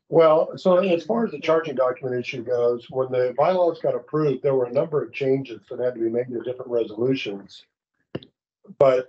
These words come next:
the, the charging document that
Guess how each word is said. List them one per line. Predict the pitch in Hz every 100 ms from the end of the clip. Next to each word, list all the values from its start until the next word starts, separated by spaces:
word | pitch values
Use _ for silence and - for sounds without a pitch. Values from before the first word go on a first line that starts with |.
| -
the, | 131 127 123 117 117 117 _ _ _ _ _ _ -
the | 117
charging | - 147 156 143 127
document | 123 127 135 123 123 - _ _ _ _ _ _
that | 127 120 117